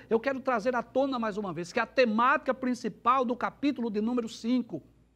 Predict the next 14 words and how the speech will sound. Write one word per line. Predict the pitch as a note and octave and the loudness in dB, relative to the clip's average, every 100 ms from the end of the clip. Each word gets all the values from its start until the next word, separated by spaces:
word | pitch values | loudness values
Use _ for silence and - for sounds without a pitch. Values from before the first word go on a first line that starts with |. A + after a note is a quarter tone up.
| _ _ _ _ _ _ | _ _ _ _ _ _
é | G3+ | 0
o | A#3 | 0
perigo | - C4 A#3+ C4+ | 4 4 6 2
do | A#3 A#3+ | 2 -2
sacrilégio, | - B3 A#3+ A#3+ G3 G#3 A3+ E3 | 0 -2 0 -2 0 2 0 0
é | G#3 | -2
o | |
perigo | G#3 A#3+ A3 C4+ | 0 0 2 0
da | A#3+ A#3 | 2 0
profanação, | A#3+ A3 A#3+ A#3 G3+ - - G#3 A3 G#3+ D3 - - - | 0 -2 -4 -6 -8 -10 -4 0 0 -2 -8 -18 -20 -12
de | C#3+ B3+ | -2 0
usar | A#3 F#3 C4 | 2 4 2
os | A#3+ F#3+ | 4 2
objetos | B3 A3+ D3 D#3+ A3+ B3+ B3 - D3 - - - | 0 0 -4 0 2 2 -2 -8 -10 -10 -18 -20